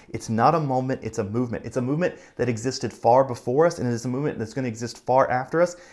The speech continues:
and we are going to have to take care of our souls as we go about doing this.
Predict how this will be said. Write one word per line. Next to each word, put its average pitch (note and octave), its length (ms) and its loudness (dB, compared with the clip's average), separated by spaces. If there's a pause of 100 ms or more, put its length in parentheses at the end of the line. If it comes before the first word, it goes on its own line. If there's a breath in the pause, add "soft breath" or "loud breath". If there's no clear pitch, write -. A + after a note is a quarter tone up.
(120)
and G#2 260 -8
we C3 520 -6
are A2+ 100 -2
going A#2 360 -6
to A2+ 120 -10
have G2+ 320 -6
to G#2+ 80 -12
take A2 320 -4
care A2 160 2
of G#2 100 0
our G#2 120 0
souls F#2+ 460 -2 (360 soft breath)
as A2 300 0
we A2+ 120 -4
go G#2+ 260 0
about G2 320 0
doing F#2 200 -6
this. C#2+ 180 -8